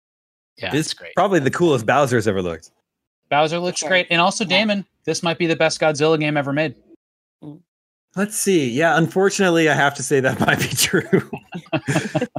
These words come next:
Speaker 2: <laughs> Still waiting on that good Godzilla game.
Speaker 3: His whole
Speaker 2: Uh,
Speaker 3: role in this game is just Godzilla. He gets out there, he
Speaker 2: Yeah.
Speaker 3: stamps the ground and spits fire.
Speaker 2: Yeah.
Speaker 4: So when they,
Speaker 3: Well,
Speaker 4: um,
Speaker 3: Godzilla doesn't spit fire.
Speaker 4: when they revealed that, uh, like, Big, Big Bad Bowser comes in as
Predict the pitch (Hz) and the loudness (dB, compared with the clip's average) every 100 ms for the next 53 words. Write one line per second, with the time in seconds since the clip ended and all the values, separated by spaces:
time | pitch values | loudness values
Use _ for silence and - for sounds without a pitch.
0 | 262 - - 196 214 202 185 170 156 151 | -4 -4 -2 0 2 2 2 2 2 0
1 | 123 147 139 135 127 113 117 104 92 87 | -2 -2 0 0 -2 0 -2 -2 -6 -10
2 | 87 _ _ _ - 185 160 214 254 233 | -16 _ _ _ -2 -2 0 2 2 2
3 | 262 254 180 - 160 165 165 180 - 170 | 2 0 -4 -2 0 0 -2 -4 0 0
4 | 160 180 214 160 123 135 151 160 160 160 | 0 -2 0 -2 -2 -2 -2 0 0 0
5 | - 185 170 120 131 151 147 165 151 208 | 2 0 0 0 0 0 -4 -6 0 2
6 | 208 202 156 - - 180 - - 151 120 | 2 2 0 -2 -2 -2 -2 0 2 0
7 | 107 - - - _ - 92 78 220 - | -4 -10 -16 -20 _ -6 -4 -2 -2 -4
8 | - 202 226 220 226 226 202 202 233 220 | -6 -2 0 2 2 4 2 2 2 0
9 | 160 135 - - - - _ _ _ _ | -2 -6 -10 -18 -18 -18 _ _ _ _
10 | _ _ _ _ _ 180 208 214 214 214 | _ _ _ _ _ -10 -2 0 2 0
11 | 202 190 202 196 190 170 - - 170 151 | 0 2 2 2 2 0 0 -2 0 2
12 | 113 - 156 143 - 165 147 _ _ _ | 0 -2 -4 -4 -2 -2 -2 _ _ _
13 | - 165 165 165 151 160 156 160 165 160 | -2 0 2 2 4 2 2 2 -2 -2
14 | - 170 160 156 156 | -4 -2 -2 -2 -2